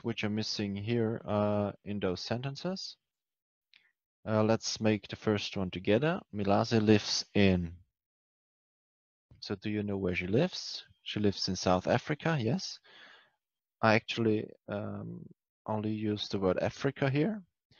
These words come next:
So you have to find the words and just mark it, and it will go automatically, automatically here, um,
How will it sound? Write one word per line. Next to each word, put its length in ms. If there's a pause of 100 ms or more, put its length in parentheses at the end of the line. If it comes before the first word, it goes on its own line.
(300)
So 160
you 100
have 180
to 80
find 320
the 100
words 640 (1400)
and 300
just 440
mark 300
it, 200
and 220
it 200
will 200
go 260
automatically, 800 (380)
automatically 640
here, 380 (720)
um, 580